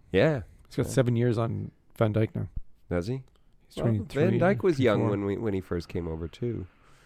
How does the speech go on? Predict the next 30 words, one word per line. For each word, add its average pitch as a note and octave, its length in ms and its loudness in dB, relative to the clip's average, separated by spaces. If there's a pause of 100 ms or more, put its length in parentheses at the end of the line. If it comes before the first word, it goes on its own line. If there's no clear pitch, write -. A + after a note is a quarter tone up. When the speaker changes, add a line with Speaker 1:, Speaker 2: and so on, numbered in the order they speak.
(260)
Speaker 1:
But A#2 120 0
he's A#2 160 2
always A#2 240 4
been G#2+ 160 0
calm G#2 280 2
as G#2+ 120 -2
you A2 80 -2
like, C3 300 -8
so. - 260 -14 (320)
<laughs> - 360 -12
Speaker 2:
And C3+ 200 6
what C3+ 160 6
do D#3 80 0
we D3 80 6
think C3 160 2
of B2+ 180 4
him C3 220 4
as B2+ 100 2
captain - 480 -4
so - 160 -8
far? F2+ 340 -10 (1000)
Speaker 1:
Uh, E2+ 240 -8
we're, F#2 280 -2 (180)
we're G2+ 180 0
not G2+ 380 0
losing F#2 420 -2
games, D#2 400 2
so D#2+ 220 -4
I'm D2 140 -6
fine. C#2 280 -12